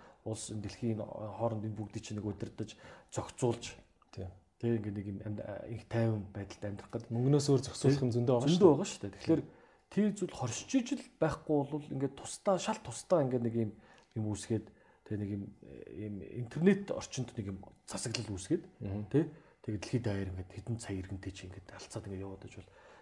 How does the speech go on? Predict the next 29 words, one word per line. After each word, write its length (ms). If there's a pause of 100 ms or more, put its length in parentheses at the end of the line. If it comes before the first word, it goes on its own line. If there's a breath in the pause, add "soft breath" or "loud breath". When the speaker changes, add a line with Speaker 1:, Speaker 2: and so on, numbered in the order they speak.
(120)
Speaker 1:
яваад 200
ах 120
юм 80
бол, 280 (800 soft breath)
а, 80
хэд 200
хориглох 320
юм 120
бол 180
тийм 220
үүсэх 200
магадaltaй 380
бас. 160
Speaker 2:
Мгм. 140 (400)
Speaker 1:
А, 80
тэгэхээр 260 (400 loud breath)
айгуу 180
тийм 220
зөв 320
зохицуултад 480
орж 160
ирэх 80
хэрэгтэй. 220
Одоо 140
жишээлбэл 280
тэр 140 (440 loud breath)
A 100
C 160
C, 200